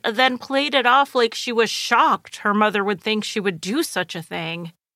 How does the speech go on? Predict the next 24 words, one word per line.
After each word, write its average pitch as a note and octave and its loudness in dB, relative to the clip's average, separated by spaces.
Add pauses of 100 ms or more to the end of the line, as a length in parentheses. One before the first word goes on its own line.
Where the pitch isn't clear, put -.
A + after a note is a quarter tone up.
(260)
You A#3+ 2
know, A#3 6
the G3 -2
thing G#3 -2
that F#3 0
she G3 -4
literally F3+ -2
just E3+ -4 (160)
did. - -8 (580)
So - 0
she D#4+ 0
was C4+ 4
smart, A#3+ 4
she - -2
was D3+ -4
funny, A#3+ 4
and A3 2
she B3 -6
was A#3+ 0
just C#4 -2
someone B3+ 0
who A#3 -2
really G3+ 0
enjoyed F3+ -6